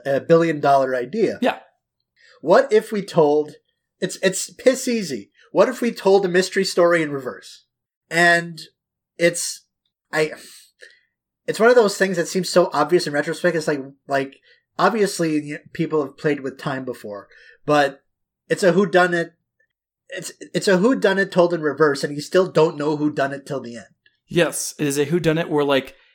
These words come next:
Speaker 2: at the beginning of the story, all the answers are there, and as you go through the story, like, which is essentially reversing the film, you lose the answers, which is just a very,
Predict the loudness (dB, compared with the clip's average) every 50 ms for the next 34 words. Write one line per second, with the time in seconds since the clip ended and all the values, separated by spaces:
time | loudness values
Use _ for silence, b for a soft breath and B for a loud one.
0 | b b -4 -4 -2 -2 -2 -2 -2 -4 -6 -4 -2 0 2 2 2 2 0 -2
1 | -4 -6 -8 -6 -4 -2 0 0 0 0 0 -2 -4 -6 -8 _ _ -2 0 0
2 | 0 0 0 0 -2 -4 -4 -4 -4 -4 -2 -4 -4 -2 -2 -2 -2 -2 -4 -4
3 | -6 -4 -4 -2 -2 -4 -4 -6 -6 -4 -4 -4 -4 -4 -6 -8 -8 -8 -6 -6
4 | -4 -4 -2 -2 -4 -4 -6 -8 b b b b b b _ -4 -4 -4 -2 -2
5 | -2 -2 -2 -2 -4 -6 -6 -6 -6 -6 -4 -4 -4 -4 -4 -6 -4 -4 -4 -6
6 | -6 -4 -4 -6 -6 -6 -6 -6 -6 -4 -4 -4 -6 -8 -10 b b b b -12
7 | -10 -8 -8 -4 -2 -2 -2 -2 -2 -6 -6 -6 -4 -4 -6 -6 -10 -12 -12 -12
8 | -12 -12 -10 -8 -6 -6 -4 -2 -2 0 0 0 0 -2 -4